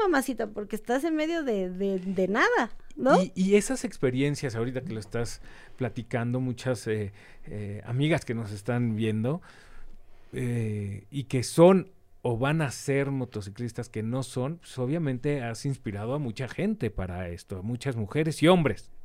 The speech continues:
Speaker 1: Ah, yo espero que sí.
Speaker 2: También,
Speaker 1: Muchas
Speaker 2: ¿no?
Speaker 1: gracias, sí, sí.
Speaker 2: Y, y ¿dónde entra el punto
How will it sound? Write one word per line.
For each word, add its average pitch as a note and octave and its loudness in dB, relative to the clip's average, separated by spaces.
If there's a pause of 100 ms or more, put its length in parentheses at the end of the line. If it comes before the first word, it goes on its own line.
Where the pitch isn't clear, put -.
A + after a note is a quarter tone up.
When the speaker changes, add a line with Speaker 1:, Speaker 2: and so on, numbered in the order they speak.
Speaker 1:
Ah, E3+ -4
yo E3 -8
espero E3+ -8
que D3+ -14
sí. D3+ -12
Speaker 2:
También, A#2+ 4
Speaker 1:
Muchas F#2 -4
Speaker 2:
¿no? C3 0
Speaker 1:
gracias, F3 -8
sí, D#3+ -6
sí. D#3+ -10 (220)
Speaker 2:
Y, E3 -2 (100)
y D#3+ -4 (880)
¿dónde B3 6 (100)
entra F#3 4
el E3 4
punto E3 0